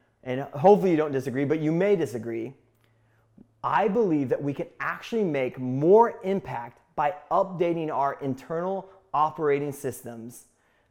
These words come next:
from the inside more than if we just get the hardware right. Now hear me, the hardware is important, and we're,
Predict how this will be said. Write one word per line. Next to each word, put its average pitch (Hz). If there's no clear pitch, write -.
from 156
the 143
inside 123
more 190
than 156
if 147
we 135
just 156
get 143
the 143
hardware 120
right. 123
Now 151
hear 170
me, 147
the -
hardware 196
is 147
important, 135
and 151
we're, 160